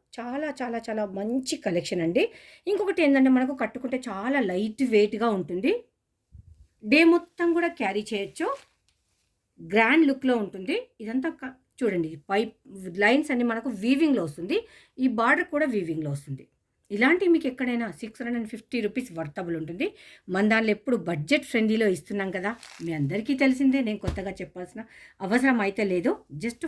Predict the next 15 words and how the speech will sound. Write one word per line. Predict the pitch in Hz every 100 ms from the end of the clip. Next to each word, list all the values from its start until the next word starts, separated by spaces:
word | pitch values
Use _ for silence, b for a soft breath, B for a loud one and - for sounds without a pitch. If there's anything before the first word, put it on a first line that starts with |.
| -
ఫైవ్ | 220 247
హండ్రెడ్ | 254 185 226
అండ్ | 240
సెవెంటీ | 180 160 202 208
రూపీస్‌లో | 175 151 147 147
మాత్రం | 151 147 220
నేను | 170 151
ఇచ్చేస్తున్నా. | 147 170 147 175 269 - b b b b b
ఇదంతా | 247 269 294
మనకు | 262 254 233
జరీ | 214 220 285 -
బార్డర్ | 160 175 175 294 - - _ - - - -
ఇలా | 247 294
కంటిన్యూయేషన్ | 320 392 440 415 277 202
ఉంది. | 175 -